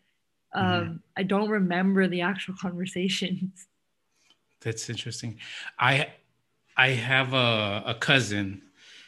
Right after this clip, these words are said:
Speaker 2: and she told me that post, so pre-pregnancy growing up, she had a lot of, uh, migraines.
Speaker 1: Yeah.
Speaker 2: And after that, like, the <coughs> migraines went, went away.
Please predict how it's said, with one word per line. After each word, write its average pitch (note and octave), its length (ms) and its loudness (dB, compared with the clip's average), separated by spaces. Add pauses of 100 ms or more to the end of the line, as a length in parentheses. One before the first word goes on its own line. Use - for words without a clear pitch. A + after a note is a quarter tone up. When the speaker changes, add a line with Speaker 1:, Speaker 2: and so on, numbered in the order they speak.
(280)
Speaker 2:
and A#2+ 180 2
she D3 520 4
told B2+ 440 0
me A#2 280 4
that G#2+ 440 -2
post, C#3 520 0 (300)
so - 180 2
pre-pregnancy F3 1040 6
growing B2 380 4
up, B2 340 2
she B2 340 4
had A#2+ 340 4
a A#2 80 2
lot A#2 240 2
of, G#2+ 500 -2
uh, - 360 -6
migraines. A#2+ 600 2 (1000)
Speaker 1:
Yeah. F#3 320 -2
Speaker 2:
And A2+ 600 6 (180)
after B2 480 4
that, E3+ 400 -2 (480)
like, A2+ 200 -2
the - 140 2
<coughs> - 20 4
migraines A2+ 920 2
went, A2+ 360 -6
went A2 220 -4
away. G2+ 380 -6